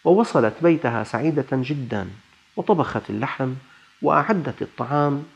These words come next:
في انتظار حفيدتها الطفلة. أتعلم من هذه الطفلة؟ هي بائعة المناديل، عادت لجدتها فوجدتها مبتسمة.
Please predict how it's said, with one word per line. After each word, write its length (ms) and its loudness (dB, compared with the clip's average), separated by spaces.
في 80 2
انتظار 600 0
حفيدتها 720 -6
الطفلة. 480 -10
أتعلم 380 0
من 160 -6
هذه 340 -4
الطفلة؟ 520 -8
هي 200 6
بائعة 480 2
المناديل، 680 -6
عادت 500 2
لجدتها 920 -2
فوجدتها 1000 -4
مبتسمة. 580 -10